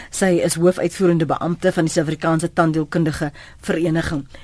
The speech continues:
Die, die kommunikasie en die konsultasie. Ehm, jy het nou gesê die troebelwaters tussen julle en die departement van, eh,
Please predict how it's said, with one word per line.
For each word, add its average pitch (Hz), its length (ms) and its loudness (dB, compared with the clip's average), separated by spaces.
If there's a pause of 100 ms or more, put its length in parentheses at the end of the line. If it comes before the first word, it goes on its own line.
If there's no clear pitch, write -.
(120)
Die, 311 360 6
die 277 140 -4
kommunikasie 262 760 2
en 202 60 -2
die 180 80 -4
konsultasie. 160 960 -4 (300)
Ehm, 170 200 -4
jy 190 60 0
het 208 120 -2
nou 285 100 4
gesê 269 320 -2
die 233 180 -4
troebelwaters 196 720 0
tussen 196 280 -8
julle 165 200 0 (100)
en 180 80 -2
die 165 80 -2
departement 160 640 -6
van, 151 280 -6
eh, 143 100 -4